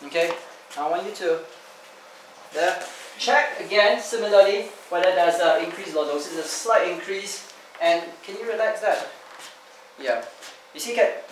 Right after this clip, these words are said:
that wasn't because she's got tightness of rec fem.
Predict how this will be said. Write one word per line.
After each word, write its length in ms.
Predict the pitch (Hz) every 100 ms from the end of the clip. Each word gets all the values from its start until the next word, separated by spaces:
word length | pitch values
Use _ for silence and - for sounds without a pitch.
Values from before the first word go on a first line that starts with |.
| - - - - - -
that 200 | 240 233
wasn't 260 | 214 226
because 220 | 196 - -
she's 180 | 185
got 160 | 170 -
tightness 320 | - - 190
of 140 | - -
rec 240 | 247 247
fem. 300 | 175 156 151